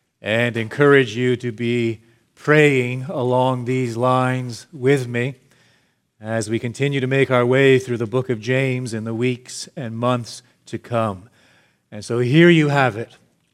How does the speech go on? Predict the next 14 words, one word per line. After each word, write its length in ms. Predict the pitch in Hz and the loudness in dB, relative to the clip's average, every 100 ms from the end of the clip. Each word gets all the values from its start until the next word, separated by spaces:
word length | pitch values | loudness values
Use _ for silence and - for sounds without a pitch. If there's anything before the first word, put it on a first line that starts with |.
| _ _ _ | _ _ _
uh, 160 | 127 104 | -8 -2
five 480 | - 151 185 175 | 4 6 6 2
prayer 240 | - 165 160 | 4 6 6
requests 720 | 147 - 139 113 - - - _ _ _ _ _ _ _ _ _ _ _ _ | 4 2 2 0 -6 -16 -18 _ _ _ _ _ _ _ _ _ _ _ _
in 560 | 120 120 120 123 123 143 | -4 0 0 0 -2 -2
our 260 | 156 160 165 | 2 4 4
study 600 | - - 156 147 117 117 - _ _ _ _ _ | 0 0 2 4 2 -4 -12 _ _ _ _ _
of 200 | - 123 | -4 -2
James. 920 | 104 123 123 117 95 78 _ - _ _ _ _ _ _ _ - | -2 -2 0 -2 -6 -14 _ -20 _ _ _ _ _ _ _ -10
My 200 | 135 156 | 0 0
prayer 420 | 156 170 165 156 | 2 4 4 6
is, 260 | 156 151 135 | 6 6 4
number 260 | 151 143 143 | 0 2 4
one, 320 | 139 139 | 4 2